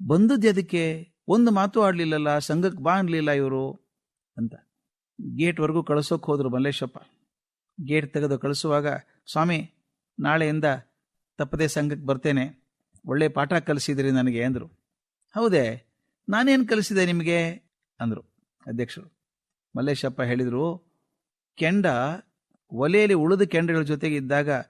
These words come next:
ಹೇಗೆ ಉರಿತಾ ಇತ್ತು, ಶಾಖ ಬೆಳಕು ಕೊಡ್ತಾ ಇತ್ತು, ನೀವು ಏನ್ ಮಾಡಿದ್ರಿ ಗೊತ್ತಾ? ಒಂದ್ ಕೆಂಡ ತೆಗೆದು ಹೊರಗಡೆ ಇಟ್ರಲ್ಲ,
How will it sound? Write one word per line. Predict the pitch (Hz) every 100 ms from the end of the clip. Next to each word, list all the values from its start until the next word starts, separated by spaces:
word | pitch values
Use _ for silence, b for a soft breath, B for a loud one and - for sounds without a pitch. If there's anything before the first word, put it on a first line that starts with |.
| b b b
ಹೇಗೆ | - 110 160 208
ಉರಿತಾ | 139 143 196 180
ಇತ್ತು, | 147 131 - 160
ಶಾಖ | 175 147 165 160
ಬೆಳಕು | 151 139 143 147
ಕೊಡ್ತಾ | 135 123 131
ಇತ್ತು, | 120 113 120 156 185 _ _ _ _ _ _
ನೀವು | - 156
ಏನ್ | 156 233
ಮಾಡಿದ್ರಿ | 202 165 151
ಗೊತ್ತಾ? | 143 139 139 135 - _ -
ಒಂದ್ | 135 151
ಕೆಂಡ | 156 170
ತೆಗೆದು | 202 185 180 156
ಹೊರಗಡೆ | 135 156 160
ಇಟ್ರಲ್ಲ, | 143 139 147 131 120 135